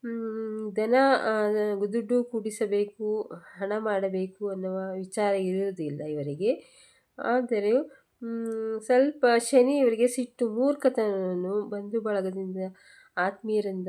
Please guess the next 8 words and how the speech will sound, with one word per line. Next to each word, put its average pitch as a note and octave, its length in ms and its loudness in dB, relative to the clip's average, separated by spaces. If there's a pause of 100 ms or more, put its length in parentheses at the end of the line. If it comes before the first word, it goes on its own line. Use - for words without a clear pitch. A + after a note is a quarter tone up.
(160)
ವಿರೋ-, F3 380 -6
ವಿರೋಧ A#3 300 2 (100)
ಕಟ್ಟಿಕೊಳ್ಳುವ F#3+ 540 -4
ಸ್ವಭಾವವನ್ನು F#3 600 -4
ಕೊಡ್ತಾನೆ. F3 640 -6 (440)
ಸ್ವಲ್ಪ A#3+ 200 -2 (100)
ವ್ಯಸನಕ್ಕೂ B3 640 2
ಈಡಾಗಬಹುದು. F3 960 -2